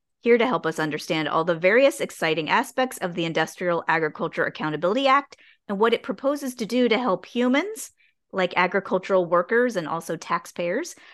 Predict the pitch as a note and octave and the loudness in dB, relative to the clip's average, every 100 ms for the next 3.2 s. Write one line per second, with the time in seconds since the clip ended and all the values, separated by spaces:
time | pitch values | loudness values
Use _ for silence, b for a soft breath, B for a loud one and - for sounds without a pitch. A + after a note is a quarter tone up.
0 | b - A#3 C#4 E4 F4 D4+ A3+ A3 G3 | b -4 0 2 2 2 -2 0 2 4
1 | G3+ F3+ F3 G#3 G3 - E3 E3+ F3 D#3 | 2 0 -2 -4 -6 -4 -4 -2 -4 -4
2 | D#3+ - E3+ D#3+ E3+ D3+ D#3+ E3+ - C#3+ | -6 -6 -8 -6 -8 -2 0 0 -2 -8
3 | - | -8